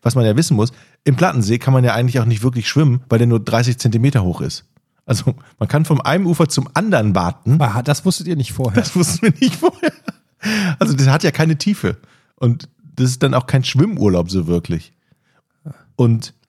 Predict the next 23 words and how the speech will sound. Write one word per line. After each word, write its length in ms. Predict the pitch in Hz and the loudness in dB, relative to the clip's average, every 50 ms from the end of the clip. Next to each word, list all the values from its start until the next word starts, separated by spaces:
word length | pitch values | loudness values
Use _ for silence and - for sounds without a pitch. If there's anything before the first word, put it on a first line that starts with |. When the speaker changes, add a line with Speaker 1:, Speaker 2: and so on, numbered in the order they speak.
| _ _ _ - | _ _ _ -10
Speaker 1:
das 140 | - - | -6 -2
war 60 | - 131 | 0 2
aber 140 | 127 123 | 2 2
der 260 | 107 95 127 143 147 - | 2 2 2 2 2 2
Ort, 240 | 127 139 151 - | 0 0 -2 -2
an 100 | - 123 | -2 -2
dem 200 | 117 127 120 113 | 0 0 -2 -2
alle, 420 | - - 113 117 135 139 151 165 165 - - _ _ _ _ _ _ _ _ _ - | -2 -2 -2 0 0 0 0 -2 -4 -6 -12 _ _ _ _ _ _ _ _ _ -4
ähm, 320 | 120 110 107 104 104 101 | -2 0 0 0 -2 0
D-D-R-Bürger 800 | 90 117 113 113 - - 107 120 143 131 117 131 131 120 123 117 | 0 0 2 0 0 0 2 0 0 2 2 0 2 2 2 2
Urlaub 320 | - 151 165 143 107 87 - | 2 2 2 2 2 0 -2
gemacht 420 | - 85 85 82 85 - - - | -2 0 0 0 -2 -4 -6 -4
haben, 360 | 90 78 76 73 73 - 82 - | -2 -2 0 0 0 -2 -2 -2
auf 140 | - 98 85 | -4 -4 -2
so 80 | - | 0
einem 100 | 90 85 | 0 0
Campingplatz. 640 | - - 117 127 - 92 80 - - - 101 - - | 0 0 0 0 0 -2 -2 -2 -2 -4 -4 -4 -4
Und 140 | - 104 90 | -2 0 2
wir 160 | 98 104 98 | 2 2 2
waren 160 | 101 104 104 | 2 2 2
dann 200 | 104 101 98 95 | 2 2 2 2
so 200 | 90 98 90 85 - | 2 2 0 -2 -4
Wessis 680 | - 90 107 113 120 - - 143 143 170 165 - - | -2 0 2 2 2 2 2 0 0 0 -2 -6 -10